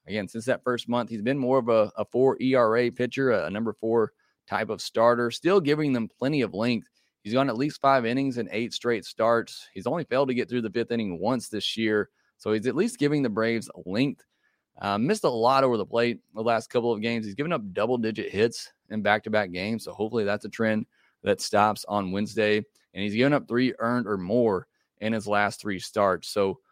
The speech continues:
hopefully this is a, a big bounce, bounce, bounce back game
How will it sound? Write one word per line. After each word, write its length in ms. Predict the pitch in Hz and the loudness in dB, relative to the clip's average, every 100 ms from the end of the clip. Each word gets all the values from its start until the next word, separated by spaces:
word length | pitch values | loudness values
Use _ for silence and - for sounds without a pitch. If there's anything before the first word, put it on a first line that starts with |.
| _ _ _ _ | _ _ _ _
hopefully 300 | - 170 185 | 2 6 6
this 180 | 165 147 | 4 0
is 100 | 151 | 4
a, 320 | 151 151 123 | 6 6 4
a 40 | 135 | 2
big 360 | 147 143 113 - - | 2 2 -2 -8 -2
bounce, 320 | 113 147 139 | 2 2 2
bounce, 300 | 120 147 135 | 0 0 0
bounce 280 | 143 156 143 | 0 0 6
back 240 | 151 143 | 6 6
game 320 | 147 147 151 | 4 2 0